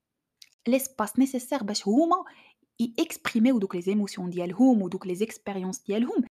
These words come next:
سون لي انتيرومبر وبلا ما تبقى تمينيميزي في داك لي زيموسيون ديالهم. اون اوتر شوز لي مهمه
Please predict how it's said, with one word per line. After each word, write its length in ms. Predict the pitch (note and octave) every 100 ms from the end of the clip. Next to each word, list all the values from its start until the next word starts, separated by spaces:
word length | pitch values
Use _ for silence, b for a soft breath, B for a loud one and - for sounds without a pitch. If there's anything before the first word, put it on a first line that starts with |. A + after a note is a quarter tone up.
| _
سون 320 | - D#4+ D4+
لي 180 | A#3+ G3
انتيرومبر 480 | G3+ G3 A#3+ B3+ - - _ _ _ _ -
وبلا 340 | A3 F#3+ B3
ما 100 | C4+
تبقى 400 | C4 - - A3
تمينيميزي 540 | A3 G#3+ G#3 G3 F#3+ G3+
في 80 |
داك 160 | - -
لي 80 | E3+
زيموسيون 480 | F3 F3 - E3+ D#3+
ديالهم. 360 | E3 D#3 - _ _ _ _ _ _ _ _ _ _ _ _ _ _ _ _ A#3 A#3 _ C#4
اون 100 | C4
اوتر 240 | - F3
شوز 220 | - F3
لي 180 | E3 E3
مهمه 580 | E3+ E3 F3+ A#3+ -